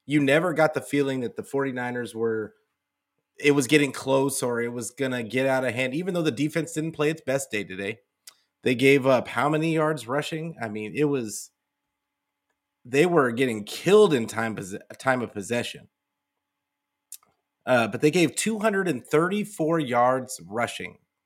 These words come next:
uh, today, which is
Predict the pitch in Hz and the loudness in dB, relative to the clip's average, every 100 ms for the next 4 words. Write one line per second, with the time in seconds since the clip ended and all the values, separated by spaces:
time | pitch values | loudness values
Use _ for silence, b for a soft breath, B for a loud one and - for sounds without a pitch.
0 | _ _ _ _ _ _ _ _ _ _ | _ _ _ _ _ _ _ _ _ _
1 | _ _ _ _ _ _ - 113 90 - | _ _ _ _ _ _ -4 -2 -2 -8
2 | 117 107 98 87 _ _ _ 135 127 - | -6 -4 -4 -6 _ _ _ -4 -4 -4
3 | 123 110 104 | -4 -4 -6